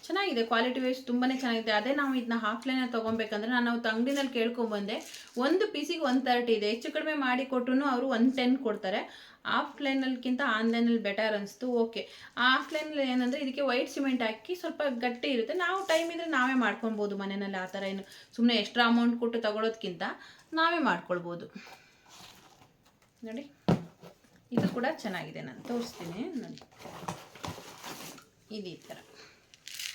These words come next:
ತುಂಬ ಚೆನ್ನಾಗಿದೆ. ಇದು ರೋಸ್ ರೋಸ್ ಥರ ಇದೆ ನೋಡಿ, ಚಿಕ್ಕ ಚಿಕ್ಕ ರೋಸ್‌ಗಳ ಥರ ಇದೆ, ತುಂಬ ಚೆನ್ನಾಗಿದೆ.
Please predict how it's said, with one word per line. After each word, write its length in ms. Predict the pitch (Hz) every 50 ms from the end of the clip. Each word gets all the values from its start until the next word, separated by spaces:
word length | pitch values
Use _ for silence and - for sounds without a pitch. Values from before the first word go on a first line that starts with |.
| - _ _ - - - - - _ _ _ _ _ -
ತುಂಬ 240 | 254 262 269 269 285
ಚೆನ್ನಾಗಿದೆ. 380 | 277 - 208 190 190 190 208
ಇದು 180 | 220 226 254 311 427 - - - - - - - _ _ -
ರೋಸ್ 360 | 220 220 226 233 233 233 233
ರೋಸ್ 280 | 214 214 214 208 - -
ಥರ 100 | 190 196
ಇದೆ 260 | 190 190 185 185 180
ನೋಡಿ, 180 | 185 175 180
ಚಿಕ್ಕ 240 | 185 - 220 208 -
ಚಿಕ್ಕ 240 | - 226 233 - -
ರೋಸ್‌ಗಳ 480 | 233 220 208 202 196 196 202 196 190 190
ಥರ 180 | 190 190 185
ಇದೆ, 240 | 180 175 175 180 180
ತುಂಬ 320 | 180 - 220 220 220 226 240
ಚೆನ್ನಾಗಿದೆ. 460 | 240 - 196 175 165 165 165 165 170